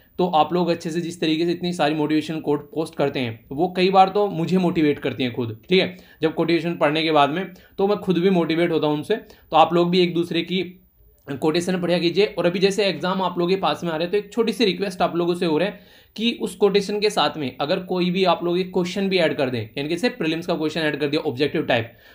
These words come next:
तो आंसर भी एक दूसरे का दिया कीजिए। और कमेंट बॉक्स में ही आप लोगों को देखने को मिलेगा एक अच्छा खासा डिस्कशन आप लोगों के सामने निकल कर आएगा। तो एक कोटेशन के साथ में एक क्वेश्चन भी ऐड कर दीजिए प्रीलिम्स का। ये प्रीलिम्स का मतलब किसी भी एग्जाम का हो सकता है, पर लेकिन ऑब्जेक्टिव टाइप क्वेश्चन हो,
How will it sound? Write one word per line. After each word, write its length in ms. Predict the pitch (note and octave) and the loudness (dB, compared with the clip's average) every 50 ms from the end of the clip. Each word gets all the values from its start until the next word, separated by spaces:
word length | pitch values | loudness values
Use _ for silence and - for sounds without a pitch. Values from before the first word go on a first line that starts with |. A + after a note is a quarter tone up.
| _ _ | _ _
तो 60 | - F#3 | -6 -2
आंसर 440 | F3+ D#3+ E3+ F#3+ G3 F#3 A#3+ A#3 A#3 | 0 2 2 2 0 0 0 0 2
भी 140 | A#3 A#3+ G#3+ | 4 8 8
एक 160 | G#3 G#3 G#3+ | 8 8 6
दूसरे 400 | F3 D#3 C#3+ E3 E3 E3 F3 F3+ | -2 -4 -2 -4 -2 -2 -2 0
का 120 | E3+ G3 F3+ | 2 2 2
दिया 160 | E3+ E3+ D#3+ | 2 2 0
कीजिए। 280 | D3+ E3 D3+ F#3+ G#3+ A3+ | 0 0 2 4 4 4
और 280 | A3+ - F3+ G3 F#3 F#3 F#3+ | 2 0 -2 -2 -2 0 -2
कमेंट 320 | E3+ F3 G3+ A3 A3 F#3+ | 0 2 2 0 0 0
बॉक्स 260 | F3+ F3 F3+ F3 - G3 | 2 0 0 0 -2 -2
में 100 | G3 F#3+ | -2 0
ही 160 | F3+ C3+ - - - - - - - C#3+ | 0 0 -2 -4 -10 -18 -16 -4 2 2
आप 160 | D#3 D#3 F#3 | 2 4 4
लोगों 140 | F#3+ G3 F#3+ | 4 4 4
को 80 | G#3 F3+ | 4 4
देखने 260 | F3 E3+ E3 F3 F3+ | 2 2 0 0 -2
को 80 | - | 0
मिलेगा 480 | F#3 F3 D#3+ D#3+ D3+ F3+ G3 G3 - - - | 0 0 2 2 2 2 2 0 0 -2 -4
एक 140 | G3 G3 G#3 | -4 -2 -4
अच्छा 280 | F#3 - - - A#3 G#3 | -6 -4 -2 -4 -4 -2
खासा 300 | - F#3 F3 F3 G3 F#3+ | 0 0 0 0 0 -2
डिस्कशन 400 | F3 G#3 - - F3 F3 F3+ E3 | -2 -2 -4 -4 -6 -4 -2 -2
आप 140 | D3+ C3+ D3 | 0 0 0
लोगों 120 | D3 D3 | 0 -2
के 100 | D3+ D#3 | -2 -2
सामने 240 | D#3 C#3+ C3 C#3+ C#3+ | -2 -2 -2 -2 -2
निकल 240 | C3+ B2 C3+ B2+ B2+ | -2 -2 -2 -2 -2
कर 120 | B2+ A#2+ | 0 0
आएगा। 220 | A#2 A#2 A2+ A#2 A2+ A2+ - - - _ - _ _ - | 0 2 2 0 -2 -4 -8 -18 -20 _ -20 _ _ -2
तो 40 | F#3 | -2
एक 120 | F#3+ F#3+ | 0 2
कोटेशन 400 | - G3 F#3+ G3+ G3+ G#3 A3 A3 | 4 4 4 4 2 0 0 0
के 100 | G#3+ A3+ | 0 0
साथ 260 | A3 A3+ G3+ G3+ - A3+ | 2 4 2 2 2 0
में 120 | A3+ A#3+ | -4 -6
एक 280 | A#3+ - - G#3+ - - | -6 -6 -8 -10 -8 -4
क्वेश्चन 320 | - A3 G#3 - - A#3 A#3 | -2 -2 -2 0 0 0 2
भी 80 | A#3 | 4
ऐड 160 | G#3 F#3 E3+ D3+ | 4 4 4 2
कर 120 | D#3+ D3 | -2 -2
दीजिए 180 | C#3+ D3+ D#3+ D3+ | 0 0 -2 -2
प्रीलिम्स 360 | B2+ D3+ B2 B2 A#2+ B2 B2 | -2 -2 -2 -2 -2 -4 -6
का। 220 | - B2+ G2+ - - _ _ _ _ _ - | -6 -6 -8 -8 -10 _ _ _ _ _ -6
ये 160 | D#3 D#3 F#3+ F#3 | -2 0 0 2
प्रीलिम्स 340 | F#3 F3+ F3+ F#3 G3 G3 | 2 2 2 2 2 0
का 100 | - A3 | -2 -2
मतलब 360 | G3+ G#3 A3 B3+ C4 B3+ - - | 0 2 2 0 0 -2 -6 -6
किसी 200 | - F#3+ F3+ A3+ | -4 -2 0 2
भी 80 | F#3+ A3 | 4 4
एग्जाम 320 | G#3 F3+ - F#3+ F#3+ F#3+ | 4 4 4 0 0 0
का 80 | G3 G3+ | 2 0
हो 60 | F#3+ | 0
सकता 220 | F3+ F#3 - - A#3 | -2 -4 -4 -6 -4
है, 60 | A#3 | -2
पर 80 | A#3+ | -2
लेकिन 200 | G#3+ G3 G#3+ A#3 | -2 0 -2 -2
ऑब्जेक्टिव 500 | - - E3+ D3+ C#3 F3+ F3+ F3+ F#3+ G3 | -4 -4 -6 -4 -2 -2 -2 0 0 0
टाइप 200 | F#3+ F#3 G3 G3 - | 2 2 0 0 0
क्वेश्चन 260 | - C3 A#2+ - C3 | -2 -2 -2 -2 -4
हो, 100 | A#2+ A2 | -6 -6